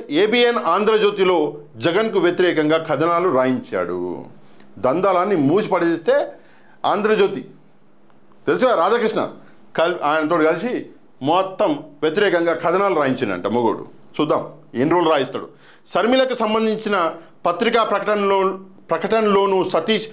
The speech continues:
అవినీతికి పాల్పడ్డాడు. వెలుగు, ఆంధ్రజ్యోతి వంటి పత్రికలకు రూ లక్షల్లో యాడ్స్ ఇచ్చి షర్మిల వద్ద కోట్లు వసూలు చేశాడు. ఎమ్మ యాడ్లలో కూడా డబ్బులు తిన్నాడు. లక్షల రూపాయలు యాడ్స్ ఇచ్చి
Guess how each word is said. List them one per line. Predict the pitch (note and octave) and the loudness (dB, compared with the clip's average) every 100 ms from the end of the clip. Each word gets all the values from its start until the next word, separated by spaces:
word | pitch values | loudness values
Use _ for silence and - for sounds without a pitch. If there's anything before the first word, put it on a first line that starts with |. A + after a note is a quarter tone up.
| - - | -18 -6
అవినీతికి | A2+ E3 A3+ A3 G3+ | -2 2 2 0 -2
పాల్పడ్డాడు. | G3 E3+ D#3+ C#3 B2 A2 A2 B2+ A2 - - - - - | 0 -2 0 -2 0 0 2 2 0 -2 -14 -20 -20 -14
వెలుగు, | A#2 F3 G#3+ G#3 G3+ | -2 0 2 2 2
ఆంధ్రజ్యోతి | E3+ E3+ G3+ G#3 G3+ G3 | 2 2 2 2 2 0
వంటి | F#3 F3 F3 | -2 -2 -2
పత్రికలకు | E3+ D#3 F#3+ F#3+ F#3 F#3 D#3+ - - - | -2 -4 -2 -2 0 0 0 -2 -12 -6
రూ | C#3+ G#3 G#3+ - - - - | 0 2 2 0 -6 -18 -4
లక్షల్లో | A2 D#3+ F3+ B3+ A#3+ A#3 G3+ | 0 0 2 0 2 4 4
యాడ్స్ | F3+ G#3 - | 2 0 -4
ఇచ్చి | F#3+ - A#3 | -8 -4 -4
షర్మిల | D3+ F3+ G3 A3 | -2 -2 2 2
వద్ద | F#3 F3+ G3 E3+ - - - | 2 2 2 0 -4 -20 -8
కోట్లు | - A#3+ B3+ A#3+ | 0 0 2 2
వసూలు | G3 G#3 G3 | 2 2 0
చేశాడు. | F3+ E3 E3 C#3 B2+ C3 B2+ A2 | 0 0 0 0 2 2 2 0
ఎమ్మ | - C#3+ D#3+ | -2 -2 0
యాడ్లలో | C3+ C#3 F3+ G3 G3+ F#3 | 2 2 2 0 0 0
కూడా | G3 A#3+ D#3+ - - C3+ | 2 0 -2 -8 -20 -2
డబ్బులు | E3 F3+ F#3 | 0 2 0
తిన్నాడు. | D3+ G2+ - C3+ | 0 -2 -8 -4
లక్షల | D#3 E3 G3 | -2 0 -4
రూపాయలు | F3+ F3+ F#3 E3+ | -2 -2 0 2
యాడ్స్ | D#3 F3+ G3+ | 2 0 -4
ఇచ్చి | G3 C4 | -8 -10